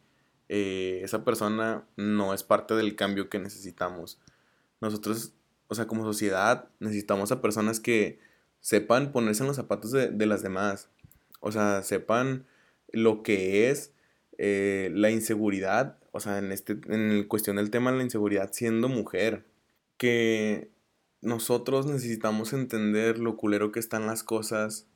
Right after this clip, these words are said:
en, en la sociedad y en el mundo en general, de cómo es vivir en un país como México, porque les digo, no puedo hablar de otros países, cómo es vivir en México siendo mujer. Lo de que va a pasar el, el nueve de marzo,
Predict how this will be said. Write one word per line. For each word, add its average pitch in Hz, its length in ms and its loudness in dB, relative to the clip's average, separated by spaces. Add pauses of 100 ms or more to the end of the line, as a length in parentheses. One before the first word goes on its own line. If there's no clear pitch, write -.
(500)
en, 101 880 -4
en 104 200 -4
la 101 100 -2
sociedad 101 460 0
y 120 120 0
en 117 100 0
el 98 120 -2
mundo 120 360 0
en 123 80 -4
general, 113 560 0 (640)
de 107 440 2
cómo 110 360 2
es 123 120 -2
vivir 123 580 0 (260)
en 110 160 -2
un 107 160 0
país 113 640 2 (120)
como 101 260 -4
México, 117 640 -2 (260)
porque 90 400 -2 (180)
les 92 300 -6
digo, 95 160 -4
no 90 180 -8
puedo 104 140 0
hablar 107 140 4
de 104 80 2
otros 107 220 -6
países, 98 300 -8
cómo 101 220 -4
es 110 80 -2
vivir 113 260 0
en 113 140 0
México 104 340 -4
siendo 104 220 -2
mujer. - 480 -6 (200)
Lo 104 260 4
de 92 560 0
que 110 80 2
va 98 60 4
a - 40 -4
pasar 110 280 0
el, 110 300 -2
el 107 120 -2
nueve 101 160 2
de 110 60 0
marzo, 151 500 -2